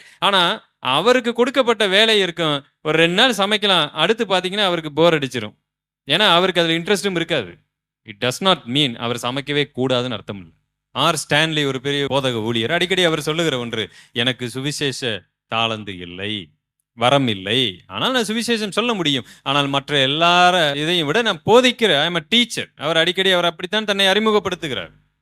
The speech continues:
"I am not a pastor, I am not an evangelist, I am a teacher." நான் ஒரு போதகன் என்று அவர் தெளிவாய் சொல்லுகிறார். அதுக்காக அவர் சுவிசேஷம் சொல்லக்கூடாதா? இல்ல. ஆனா அவருடைய வீடியோஸ், அவருடைய பிரசங்கம் நிறைய கேளுங்க, நிறைய,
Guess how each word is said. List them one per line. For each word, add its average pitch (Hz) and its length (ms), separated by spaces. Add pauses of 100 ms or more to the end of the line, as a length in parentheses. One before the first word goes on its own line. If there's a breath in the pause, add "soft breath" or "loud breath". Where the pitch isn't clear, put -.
(220)
"I 139 140
am - 20
not 180 220
a 175 120
pastor, 175 440
I 170 100
am 160 100
not 165 140
an 160 120
evangelist, 156 440
I 135 80
am 165 60
a 175 260 (420)
teacher." 226 400 (560)
நான் 156 200
ஒரு 160 220
போதகன் 220 380
என்று 226 360
அவர் 202 200
தெளிவாய் 254 360
சொல்லுகிறார். 226 500 (640)
அதுக்காக 202 320
அவர் 190 140
சுவிசேஷம் 196 560
சொல்லக்கூடாதா? 196 760
இல்ல. 240 500 (300)
ஆனா 202 200
அவருடைய 196 360
வீடியோஸ், 226 420
அவருடைய 196 360
பிரசங்கம் 208 380
நிறைய 214 380
கேளுங்க, 202 400 (360 soft breath)
நிறைய, 208 960